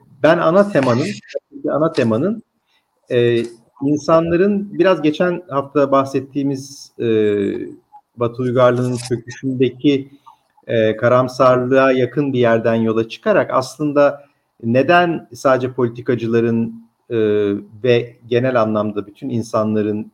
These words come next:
değil de yazarların ve sanatçıların da aslında, e, iklim krizine değinmedikleri, iklim krizini düşünmedikleri gibi bir soruyla başlıyor aslında. Kitabın önemli bir bölümü de bu soru üzerinden,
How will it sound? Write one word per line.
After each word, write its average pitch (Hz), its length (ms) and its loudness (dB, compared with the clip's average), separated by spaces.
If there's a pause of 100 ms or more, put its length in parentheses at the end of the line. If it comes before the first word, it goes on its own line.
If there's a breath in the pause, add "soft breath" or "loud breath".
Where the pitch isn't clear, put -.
(120)
değil 127 460 0
de 151 320 0 (520)
yazarların 160 600 4
ve 220 80 0
sanatçıların 190 720 0
da 139 80 4
aslında, 104 640 -4 (120)
e, 117 60 0 (520)
iklim 120 400 -8
krizine 107 920 -2
değinmedikleri, 110 800 -2
iklim 104 340 -12
krizini 113 420 -4
düşünmedikleri 101 840 -4
gibi 185 240 -10
bir - 40 -12
soruyla 170 460 2
başlıyor 87 360 -6
aslında. - 240 -20
Kitabın 127 280 -6
önemli 127 400 -2
bir 113 120 -4
bölümü 104 280 0
de 175 220 0 (380 loud breath)
bu 151 80 0
soru 127 280 0
üzerinden, 92 640 -2